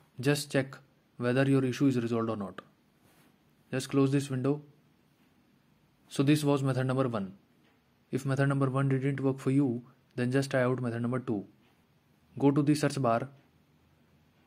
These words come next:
and now just type services. Now just click on the search result services, and now in this list of services,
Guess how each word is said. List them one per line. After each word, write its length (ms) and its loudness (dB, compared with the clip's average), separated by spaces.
and 300 -2
now 320 0
just 240 0
type 240 -2
services. 640 -4
Now 140 -2
just 240 0
click 180 2
on 120 0
the 100 2
search 240 -4
result 280 2
services, 520 -2
and 160 -2
now 220 0
in 120 0
this 220 0
list 240 0
of 140 0
services, 500 -2